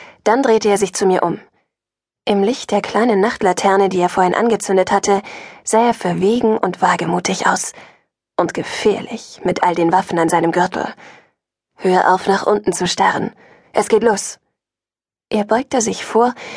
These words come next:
und spähte vorsichtig ins Innere des Daches. Das Loch hatte der Gefangene, den wir heute Nacht befreien wollten,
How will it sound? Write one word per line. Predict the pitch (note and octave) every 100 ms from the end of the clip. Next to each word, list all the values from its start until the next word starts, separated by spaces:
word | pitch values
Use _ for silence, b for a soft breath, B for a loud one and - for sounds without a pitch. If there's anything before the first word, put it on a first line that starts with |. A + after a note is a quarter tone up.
| B
und | A#3+ A3+
spähte | - B3+ C#4 G#3+
vorsichtig | - A#3 A#3 G#3+ G#3+ G3+
ins | F#3 -
Innere | G#4 F#4 F3+
des | F3+ -
Daches. | F3+ - - - - _ _ _ _ _ _ _ -
Das | G3+ -
Loch | G#3+ B3+ -
hatte | G3 F3+
der | F3+
Gefangene, | E3+ - A3+ G3 F3+ F#3 B B
den | - G#3+
wir | A3
heute | A3
Nacht | A3 C4+ -
befreien | F#3 A#3+ B3+ A3+
wollten, | G3+ G3 G#3